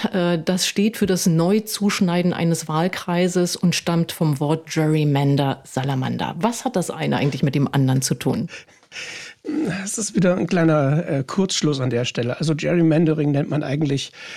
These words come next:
Speaker 2: die Angewohnheit, diese Wahlkreise so zu schneidern, dass sie der jeweiligen Regierungspartei gut in den Kram passen. Weil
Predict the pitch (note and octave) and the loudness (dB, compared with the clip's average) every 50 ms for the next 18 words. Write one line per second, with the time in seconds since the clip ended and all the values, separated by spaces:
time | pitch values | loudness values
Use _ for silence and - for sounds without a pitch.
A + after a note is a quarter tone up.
0 | - - - - D#4 - - E3 A3 G3+ G3+ F3 D#3+ E3 F3 F3 D#3 C#3 D3+ D3+ | -14 -8 -4 -4 -2 0 0 0 2 4 4 4 4 4 4 4 4 2 2 2
1 | D#3+ E3 D#3 D#3+ - - - - - D#3 C#3 D3+ C#3+ C3+ B2 B2 C#3+ D#3+ D#3+ - | 2 2 0 -2 -4 -10 -6 -2 -2 0 0 0 -2 -2 -2 -2 -2 -2 -2 -2
2 | - D#3 D3+ D3 D3 C#3+ C3 D#3 D3+ E3+ E3+ - - F3+ - - - D#3 C#3 D3+ | -2 0 0 0 0 -2 -2 -2 -2 -2 -2 -2 -4 -4 -4 -4 -4 -2 0 0
3 | D#3 D#3+ E3 D#3+ D#3 C#3 C#3+ C#3+ D3+ - E3 E3 D3+ D#3 C#3 C#3+ C3 B2+ C3+ D#3 | 0 2 2 2 2 2 0 -2 -2 0 0 -2 0 0 -2 -2 -2 0 -2 -2
4 | D3 D3+ D3 D3 D3+ D3+ D3 - - C#3+ C3+ G3 A3+ C4+ A3+ A3 F3+ - - - | 0 -2 -2 -2 -2 -4 -4 -4 -4 -4 -2 -2 -2 -2 -2 -2 -4 -4 -4 -4
5 | F3+ E3 - - E3 D3+ D#3 C#3+ D#3+ E3+ E3 E3+ D#3+ D#3+ D#3+ D#3+ - - C#3+ C#3 | -4 -4 -2 -2 -2 0 0 0 0 0 0 0 0 0 0 -2 -4 -6 -4 -2
6 | D#3 D#3+ E3+ E3+ - A#2+ - - - A#2+ - - - - - - - - - - | 0 0 0 0 -4 -8 -8 -8 -12 -14 -16 -16 -18 -16 -16 -16 -16 -16 -18 -16
7 | - - C#3 C#3 C#3+ D#3 E3+ | -8 -4 -2 0 0 0 -2